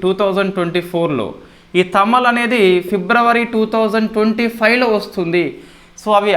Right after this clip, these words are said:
అప్పుడు వచ్చినప్పటికీ పేపర్లో ఇప్పుడే వచ్చినాయి కాబట్టి మనకి ఎగ్జామ్ జరిగినప్పుడు group టూ point of వ్యూలో ఎక్కువ ఫేమస్ అవుతుంది ఇది. అయితే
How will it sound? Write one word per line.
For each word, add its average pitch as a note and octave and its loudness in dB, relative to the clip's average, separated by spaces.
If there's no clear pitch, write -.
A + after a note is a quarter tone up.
అప్పుడు A#3 0
వచ్చినప్పటికీ A#3 -2
పేపర్లో G#3+ 0
ఇప్పుడే A3+ 2
వచ్చినాయి G#3+ -4
కాబట్టి G3 -2
మనకి F3+ -4
ఎగ్జామ్ F#3 -4
జరిగినప్పుడు F3+ -2
group F3+ 0
టూ G#3 2
point F#3 2
of F3+ -6
వ్యూలో F3+ -2
ఎక్కువ F3 -4
ఫేమస్ E3+ -6
అవుతుంది A#2+ -8
ఇది. F2 -12
అయితే G#3+ 0